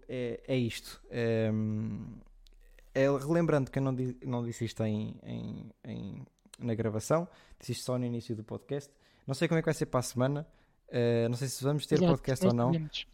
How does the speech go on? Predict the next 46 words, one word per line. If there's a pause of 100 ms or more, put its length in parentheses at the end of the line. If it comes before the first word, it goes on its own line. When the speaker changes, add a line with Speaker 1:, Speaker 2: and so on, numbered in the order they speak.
Speaker 1:
Para
não,
para
não
estar,
eh,
também,
se,
como
já
temos
só
dois
minutos,
ap-, (160)
acabo
por
explicar, (320)
antes
de,
de
terminarmos. (200)
Portanto, (160)
não
faço
ideia,
malta. (160)
Portanto,
não
criem
uma
expectativa, (420)
eh,
que
eu
não
faço
ideia.
Já
temos
convidado
para
a
próxima
semana,
garantido.